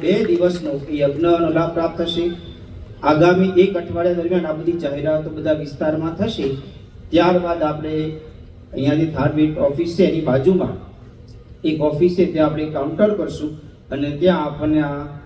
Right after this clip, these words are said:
સત્સંગ દીક્ષા મહાયજ્ઞના પાસ પ્રાપ્ત થશે. આપ જે વિસ્તારમાં સભા ભરવા જાઓ છો, ત્યાં પણ આપણને સત્સંગ દીક્ષા મહાયજ્ઞ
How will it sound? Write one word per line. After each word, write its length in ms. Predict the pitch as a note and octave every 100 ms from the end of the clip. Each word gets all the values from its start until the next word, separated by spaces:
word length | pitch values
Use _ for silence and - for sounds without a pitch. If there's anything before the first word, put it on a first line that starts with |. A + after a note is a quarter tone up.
| -
સત્સંગ 340 | D3+ D3+ G#3 G#3
દીક્ષા 300 | D#3+ D#3 D#3
મહાયજ્ઞના 680 | D3+ D#3+ F3+ C#3+ D3+ D#3 D3+
પાસ 280 | C3+ D4+ - -
પ્રાપ્ત 280 | D#3+ -
થશે. 380 | - - D#4 - - - - - -
આપ 340 | D#3+ - -
જે 120 | E3 F3+
વિસ્તારમાં 720 | F3+ - F#3 F3+ F3 F3 -
સભા 240 | D#3+ F#3
ભરવા 280 | F3+ E3+ E3+
જાઓ 260 | E3 E3
છો, 300 | E3 E3 E3+ - - - - -
ત્યાં 280 | D#3+ E3+
પણ 140 | - E3
આપણને 300 | D3+ D3+ D#3
સત્સંગ 380 | D3+ C#3 F#3+ F#3
દીક્ષા 360 | D#3 - D#3
મહાયજ્ઞ 600 | D3+ D3+ E3 E3 D#3 E3